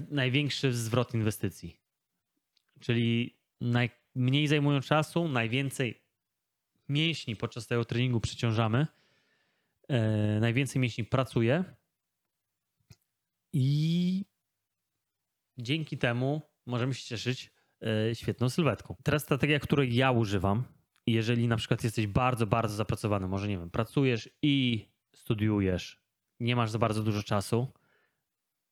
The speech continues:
i jest to trochę twoją wymówką, no to nie wierzę w to, że w ciągu tygodnia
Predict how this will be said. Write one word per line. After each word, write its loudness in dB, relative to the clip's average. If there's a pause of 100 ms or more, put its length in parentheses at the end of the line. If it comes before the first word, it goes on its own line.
i 0
jest 0
to 0
trochę 0
twoją 0
wymówką, 0
no 2
to 0 (120)
nie 2
wierzę 2
w -6
to, 0
że 0
w -8
ciągu 2
tygodnia 2